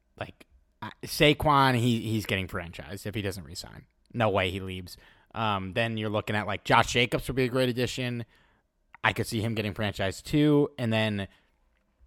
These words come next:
that's really the only other guy of that caliber. Then you're looking at, like, like,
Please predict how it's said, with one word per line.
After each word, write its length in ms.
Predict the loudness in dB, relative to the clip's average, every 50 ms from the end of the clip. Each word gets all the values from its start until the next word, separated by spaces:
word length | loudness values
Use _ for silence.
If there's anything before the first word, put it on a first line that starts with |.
| _ _ _ _ _ _ _ -4
that's 300 | 0 2 2 2 2 0
really 240 | 0 2 4 4 4
the 180 | 4 2 2 0
only 360 | 0 -2 0 0 2 2 2
other 200 | 2 2 0 0
guy 480 | 0 0 2 4 4 4 2 0 -2 -4 -6 -2
of 640 | 0 0 2 2 0 0 -2 -6 -8 -12 -18 -20 _ _ _ _ _ _ _ _ _ _ _ _ _ _ _ _
that 420 | -12 -6 -2 0 0 0 0 -4
caliber. 800 | -6 0 4 6 6 6 6 4 4 4 4 4 4 2 0 -4 _ _ _ _ _ _ _ _ _ _ _ _ -20 -20 _ _ _ _ -2
Then 260 | 2 2 4 4 4
you're 140 | 2 2 2
looking 280 | 2 0 0 0 0
at, 120 | -2 0 0
like, 220 | 0 -2 -2 -2
like, 200 | -6 -6 -8 -8